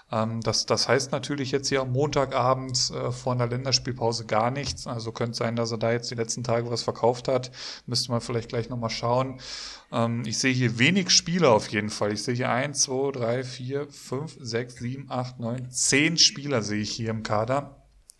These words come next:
Also scheint er da aber schon was verkauft zu haben. Ich fange einfach mal hinten an. Baumann im Tor. Verteidigung, äh, stellt aktuell Otavio, Elvedi, Framberger und Brooks.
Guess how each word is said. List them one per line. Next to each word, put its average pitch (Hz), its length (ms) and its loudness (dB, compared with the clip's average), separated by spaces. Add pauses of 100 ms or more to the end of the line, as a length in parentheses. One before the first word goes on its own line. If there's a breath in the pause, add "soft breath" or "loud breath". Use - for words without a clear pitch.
(120)
Also 127 240 2
scheint 123 260 10
er 127 80 6
da 113 120 8
aber 113 120 2
schon 117 220 0
was 113 160 2
verkauft 131 360 -2
zu 131 120 2
haben. 127 160 4
Ich 123 100 -2
fange 123 160 0
einfach 123 200 0
mal 117 120 2
hinten 127 220 -2
an. 127 280 0 (220 loud breath)
Baumann 131 380 10
im 123 120 2
Tor. 147 460 4 (460 loud breath)
Verteidigung, 131 800 2
äh, 123 260 2
stellt 123 320 2
aktuell 123 420 -2
Otavio, 139 760 2
Elvedi, 123 520 -2
Framberger 120 680 2
und 110 140 0
Brooks. 135 560 2